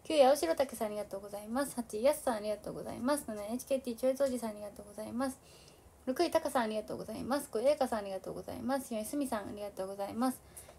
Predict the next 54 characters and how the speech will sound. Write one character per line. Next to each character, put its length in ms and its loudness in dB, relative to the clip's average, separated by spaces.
三 80 0
位 80 -4
エ 40 0
イ 40 -2
チ 100 -8
ケ 120 2
ー 20 -10
テ 120 -4
ィ 20 -2
ー 20 -8
白 220 2
押 60 6
し 100 -4
隊 140 6
さ 100 -2
ん 40 0
あ 40 -2
り 60 -2
が 60 -2
と 120 -8
う 40 -6
ご 80 -12
ざ 100 -6
い 60 -8
ま 200 0
す。 120 -8
二 120 -4
バ 160 6
ー 20 -6
タ 120 2
ン 40 2
太 100 4
郎 100 6
さ 120 -4
ん 40 -2
あ 20 -2
り 80 -4
が 80 -6
と 120 -12
う 40 -12
ご 60 -12
ざ 120 -6
い 60 -8
ま 160 2
す。 80 -4
一 200 -6
ヤ 120 0
ス 80 -8
プ 80 0
ッ 100 -4
チ 120 0
ン 60 2
さ 140 2
ん 120 -6